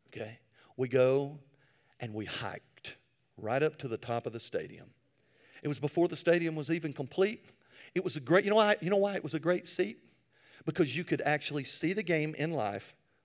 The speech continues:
way down there. And if the game was terrible, you could just look over and look out in the parking lot at all the drunk people. So you had a show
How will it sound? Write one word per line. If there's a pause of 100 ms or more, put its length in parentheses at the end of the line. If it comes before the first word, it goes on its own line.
(140)
way
down
there. (720)
And
if
the
game
was
terrible, (480)
you
could
just
look
over
and
look
out
in
the
parking
lot
at
all
the
drunk
people. (680)
So
you
had
a
show